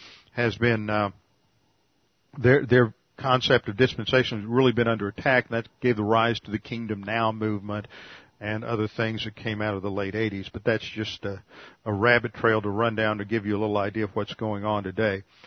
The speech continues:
What happens in churches that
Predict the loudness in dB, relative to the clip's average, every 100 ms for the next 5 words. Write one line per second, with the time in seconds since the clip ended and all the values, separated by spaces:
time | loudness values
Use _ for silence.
0 | -20 -20 -20 -20 4 10 10 10 6 8
1 | 4 2 2 8 8 8 0 -6 -12 _
2 | _ _ _ _ _ _ _ _ _ _
3 | _ _ 2 6 8 8 4 4